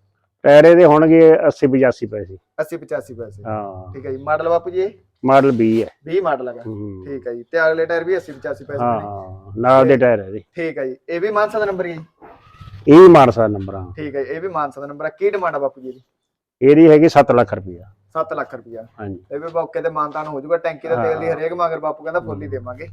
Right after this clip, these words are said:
Speaker 1: ਇਹਨਾਂ ਦੀਆਂ ਟੈਂਕੀਆਂ
Speaker 2: ਜਿਹੜਾ
Speaker 1: ਵੱਡੀਆਂ, ਤੇਲ ਵੀ ਬਹੁਤ ਪੈਂਦਾ ਨਾ
Speaker 2: ਤੇਲ
Speaker 1: ਇਸ
Speaker 2: ਵੀ ਜ਼ਿਆਦਾ ਪੈਂਦਾ ਹੈਗਾ, ਸੌ ਕਿਲੋਮੀਟਰ ਵਾਲੇ ਲਈ। ਪਰ ਜੇ ਬਾਈ ਜੀ ਆਫਰ ਹੋਈ ਬਾਪੂ ਜੀ, ਏਦਾਂ ਕਿ ਕੋਈ ਉਹ ਨਹੀਂ ਹੈਗਾ ਵੀ ਜੇ ਅੱਜ ਦੀ ਵੀਡੀਓ ਦੇਖ ਕੇ ਆਓ,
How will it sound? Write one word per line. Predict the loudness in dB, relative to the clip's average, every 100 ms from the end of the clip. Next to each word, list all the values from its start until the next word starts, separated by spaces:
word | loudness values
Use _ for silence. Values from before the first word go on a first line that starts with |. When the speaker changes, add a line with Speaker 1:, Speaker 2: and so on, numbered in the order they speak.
| 0
Speaker 1:
ਇਹਨਾਂ | 4 6
ਦੀਆਂ | 6
ਟੈਂਕੀਆਂ | 4 2 4 6
Speaker 2:
ਜਿਹੜਾ | 6
Speaker 1:
ਵੱਡੀਆਂ, | 6 6
ਤੇਲ | 6 8
ਵੀ | 8
ਬਹੁਤ | 8 6
ਪੈਂਦਾ | 6 0 -2
ਨਾ | -4 -2
Speaker 2:
ਤੇਲ | 0 0
Speaker 1:
ਇਸ |
Speaker 2:
ਵੀ | 0
ਜ਼ਿਆਦਾ | 2 4 6
ਪੈਂਦਾ | 4 4
ਹੈਗਾ, | 2
ਸੌ | 0 4 4
ਕਿਲੋਮੀਟਰ | 4 2 0 -2 2
ਵਾਲੇ | 2 4
ਲਈ। | -2 -6 _
ਪਰ | 2 6
ਜੇ | 8
ਬਾਈ | 8
ਜੀ | 8
ਆਫਰ | 6 6 8
ਹੋਈ | 6 6
ਬਾਪੂ | 2 4
ਜੀ, | 4
ਏਦਾਂ | 4 0
ਕਿ | -2
ਕੋਈ | -4 2 2
ਉਹ | 2
ਨਹੀਂ | 0
ਹੈਗਾ | -4 -6
ਵੀ | -4
ਜੇ | 0
ਅੱਜ | 0 -2
ਦੀ | -18
ਵੀਡੀਓ | -12 -10
ਦੇਖ | -10 -10
ਕੇ |
ਆਓ, | -12